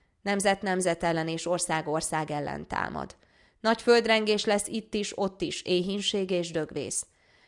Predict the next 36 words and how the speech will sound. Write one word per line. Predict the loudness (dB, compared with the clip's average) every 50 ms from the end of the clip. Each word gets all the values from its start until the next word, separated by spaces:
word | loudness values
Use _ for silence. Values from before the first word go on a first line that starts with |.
| _ _
Félelmetes | 2 4 6 6 6 6 4 2 2 2 0 0 0
tünemények | -4 -2 0 2 2 4 4 2 2 0 -2 -2
és | -2 -2 0 0
rendkívüli | 2 2 2 0 0 -2 0 0 0 0 2 2
jelek | 4 4 4 4 2 0
tűnnek | -4 -6 -4 -4 -4 -4 -4
fel | -2 -2 0 0
az | 0 0 -2 -2
égen, | 0 0 0 0 -2 -4 -4 -8 -14 _ _ -20 -20 -20 _ -2
de | 4 6
előbb | 6 8 6 6 4 2
kezet | 2 2 4 4 4 2 4
emelnek | 2 2 2 2 2 2 2 0 2
rátok, | 2 4 4 4 2 0 -4 -2
és | -2 -2 -2 -4
üldözni | -4 -4 -2 0 0 0 0 -2 -6
fognak | -4 -4 -4 -2 -2 -6 -6 -4
benneteket. | -2 -4 -2 -2 -4 -8 -8 -10 -10 -8 -8 -10 -10 -12 -20 _ _ _ -20 _ _ _ -20 _ _ -6
Kiszolgáltatnak | -2 -2 2 6 8 8 8 10 8 8 8 6 2 2 2 0 2 2
a | 2
zsinagógáknak, | 2 2 2 4 4 4 4 2 4 6 4 4 4 2 -4 -4 0 0
és | 0 0 0
börtönbe | 2 2 2 2 2 0 -2 0 0 -2 -2
vetnek. | -2 -2 -6 -6 -8 -10 -10 -10 -10 -14 _ _ _ -20 -20 -20 -20 _
Királyok | -4 2 6 8 8 10 10 10 8 6 4 4
és | 2 0 0 2
helytartók | 2 4 4 4 4 2 2 2 2 0 -2 0 2
elé | 2 2 2
hurcolnak | 2 2 0 -2 -2 0 0 0 0 0 0 0
az | 0 -2 -2 -2
én | 2 2 2 2
nevemért, | 4 2 2 4 4 4 4 4 2 2 2 0 2 6
azért, | 6 6 8 8 6 6 4 2
hogy | 0 -4 -2 4
tanúságot | 6 6 6 6 2 0 0 2 4 6 6 6 4 2 -2 -2
tegyetek. | 2 4 4 4 4 2 -2 -2 -6 -10 -10 -12 -20